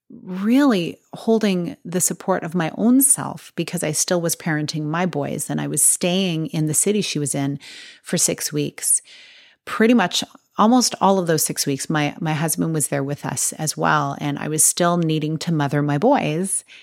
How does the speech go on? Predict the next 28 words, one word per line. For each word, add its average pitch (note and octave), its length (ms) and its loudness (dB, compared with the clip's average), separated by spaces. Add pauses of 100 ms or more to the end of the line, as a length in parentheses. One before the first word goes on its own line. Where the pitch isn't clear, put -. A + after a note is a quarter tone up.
(140)
and C#3+ 420 0
they D3+ 140 2
were D#3 140 2
being F3 180 2
home, F#3+ 240 4
home F#3 220 2
educated E3 720 -2
at F3 100 -6
the - 60 -10
time D#3 300 -4
still. D3 420 -2 (500)
And F#3 300 2
that G#3+ 280 4
actually E3+ 420 0
helped F3 420 -2
keep - 260 -4
life D3+ 240 -4 (120)
somewhat G3 580 0 (920)
structured - 520 2
for - 140 0
me A3 240 6
so G3+ 200 0
that D#3 160 2
I D3 120 2
didn't E3 260 -2
completely E3 420 -6
fall D3+ 240 0
apart. D#3 400 -4